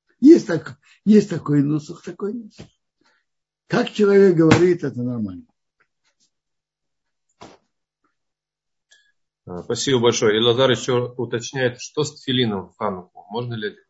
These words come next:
Speaker 1: Конечно, одевают. Что за вопрос? <laughs> В чем, в чем тут вопрос? <laughs> Это
Speaker 2: А.
Speaker 1: то, что не одевают тфилин в шаббат и праздник, потому что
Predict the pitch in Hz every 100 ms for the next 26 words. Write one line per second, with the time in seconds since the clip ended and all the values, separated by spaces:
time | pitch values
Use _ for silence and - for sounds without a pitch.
0 | _ 151 202 269 480 466 453 453 285 127
1 | 214 - 226 349 370 - 370 381 254 202
2 | 185 - _ _ _ _ _ _ _ _
3 | _ _ 151 - 156 - 160 - - 147
4 | - - _ 147 - - 220 294 - -
5 | - - - 277 320 269 330 262 220 277
6 | - - - - _ - - - 143 127
7 | - 120 _ _ _ _ _ _ _ -
8 | - _ _ _ _ _ 135 110 117 -
9 | - - 143 - 98 98 - - 127 _
10 | 226 285 - 202 180 165 127 151 160 190
11 | 170 139 - 123 120 135 104 90 _ _
12 | _ - 123 113 165 160 156 151 202 262
13 | 135 131 127 113 120 151 - - 147 147